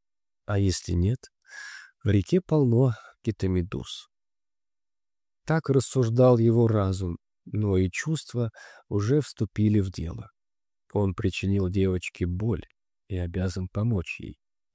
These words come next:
Он почти не знал ее, но она обещала заполнить возникшую в нем вдруг пустоту.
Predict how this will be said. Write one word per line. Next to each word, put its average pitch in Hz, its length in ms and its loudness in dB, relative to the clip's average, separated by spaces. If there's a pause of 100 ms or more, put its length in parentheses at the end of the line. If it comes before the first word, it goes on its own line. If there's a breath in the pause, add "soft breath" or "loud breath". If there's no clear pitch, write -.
(680 loud breath)
Он 151 180 0
почти - 400 -4
не 151 120 4
знал 127 420 4
ее, 107 280 2
но 127 500 0
она 117 400 -2
обещала 123 680 -2
заполнить 113 880 -2
возникшую 107 760 -4
в 101 60 -8
нем 98 280 -2
вдруг 101 460 -8
пустоту. - 760 -14